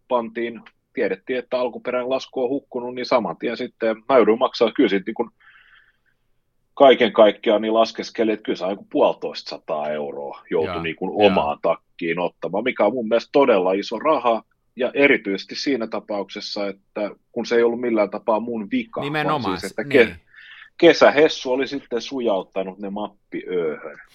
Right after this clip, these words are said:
Speaker 2: Mutta tästähän on nyt korkeimman oikeuden päätös, elikkä että postiin ei tarvitse luottaa. Viime viikolla, en tiedä seurasitko, oli tällainen tilanne,
Speaker 1: En.
Speaker 2: että oli tota, mm,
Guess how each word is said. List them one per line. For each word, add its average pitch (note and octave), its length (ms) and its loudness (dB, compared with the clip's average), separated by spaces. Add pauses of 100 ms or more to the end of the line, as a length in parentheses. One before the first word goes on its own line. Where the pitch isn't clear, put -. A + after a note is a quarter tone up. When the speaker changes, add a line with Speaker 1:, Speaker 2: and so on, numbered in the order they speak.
(180)
Speaker 2:
Mutta C#3+ 200 -4
tästähän G3+ 400 -2
on D3 60 -4
nyt F3+ 160 -6
korkeimman D3 640 -4
oikeuden B2+ 420 -4
päätös, B2 640 -4
elikkä A#2+ 340 -2
että A#2 200 -6
postiin B2 600 -4
ei B2 160 -2
tarvitse A#2 480 -6
luottaa. A2+ 520 -6
Viime E3 340 -6
viikolla, B2 400 -6
en C3 140 -8
tiedä C#3+ 260 -6
seurasitko, A2+ 680 -6
oli B2 140 -6
tällainen B2+ 520 -6
tilanne, A2+ 340 -8
Speaker 1:
En. F#2+ 80 -4
Speaker 2:
että F#2+ 360 -8 (560)
oli A#2+ 260 -10
tota, G#2+ 640 -6 (280)
mm, G#2+ 440 -20